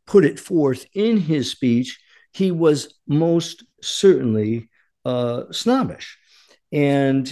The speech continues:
he was very vehemently opposed to populism. But let's define our words. What is populism? Well, a lot of people would come up with, uh, a lot of different things. Uh, it was actually hard to find any kind of an actual definition of populism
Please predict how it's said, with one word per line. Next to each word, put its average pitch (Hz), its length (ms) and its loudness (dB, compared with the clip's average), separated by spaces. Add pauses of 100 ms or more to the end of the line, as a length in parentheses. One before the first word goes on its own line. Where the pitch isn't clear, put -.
(120)
he 143 720 -2
was 123 360 -2
very 156 680 0
vehemently 143 840 0
opposed 131 800 -4 (160)
to 151 300 -4
populism. 131 760 -2
But 185 200 0 (420)
let's 226 200 0
define 113 400 0
our 107 160 0
words. 208 460 0
What 151 240 0
is 175 200 4
populism? 113 800 -10 (420)
Well, 180 420 -4 (240)
a 143 100 -2
lot 170 200 0
of 156 100 -2
people 147 300 0
would 123 180 2
come 143 240 0
up 131 280 0
with, 120 320 -2 (720)
uh, 113 300 2
a 120 80 -4
lot 131 240 2
of 117 80 4
different 113 400 -2
things. 123 420 0
Uh, 120 80 -4
it 131 340 0
was 131 260 0
actually 143 360 -2
hard 127 320 -2
to 117 60 -10
find 123 300 -2
any 131 180 0
kind 131 260 -6
of 117 80 0
an 113 100 -2
actual 123 480 -6
definition 120 680 -8
of 107 140 -18
populism 120 720 -4